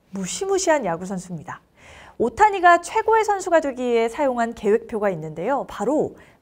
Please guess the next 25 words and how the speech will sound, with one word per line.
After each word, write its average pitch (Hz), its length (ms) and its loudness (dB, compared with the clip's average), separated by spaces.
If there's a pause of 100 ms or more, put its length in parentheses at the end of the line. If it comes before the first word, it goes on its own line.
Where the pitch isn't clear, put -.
만다라트 330 1000 0
계획표예요. 180 840 -8 (400)
이 208 80 -10
계획표에는 214 800 0 (320)
자신이 233 480 -2
이루고자 294 460 2
하는 254 300 2
핵심 359 360 -4
목표가 202 460 0
정 330 340 4
가운데 202 460 2
있고 196 540 2 (360)
그 302 120 2
핵심 415 340 2
목표가 330 400 4
이루어지기 247 680 -2
위해 294 340 0
일어나야 240 500 2
하는 214 380 -2 (420)
여덟 339 520 2
가지 294 480 2
세부 415 460 2
목표를 214 520 -2
쓰게 285 260 -4
합니다. 165 440 -4